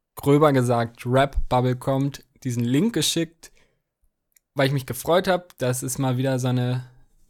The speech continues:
Verschmelzung gab. Mhm, jetzt fahr bitte fort. Was ist dann passiert? Wie ist es dann eskaliert?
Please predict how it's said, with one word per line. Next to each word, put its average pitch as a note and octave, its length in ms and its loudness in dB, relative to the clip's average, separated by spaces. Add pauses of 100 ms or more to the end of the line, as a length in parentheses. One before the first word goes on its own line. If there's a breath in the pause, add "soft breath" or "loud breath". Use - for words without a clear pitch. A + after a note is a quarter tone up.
Verschmelzung C3 720 -2
gab. - 280 -12 (380)
Mhm, E3 400 0 (180)
jetzt D#3 220 -4
fahr D#3 240 -4
bitte D3 240 -8
fort. - 400 -10 (280)
Was E3+ 140 -2
ist D#3 160 -4
dann C3 160 4
passiert? B2+ 320 -6
Wie A#3 120 2
ist A#3+ 120 2
es G#3 120 0
dann E3+ 140 0
eskaliert? C3 640 -4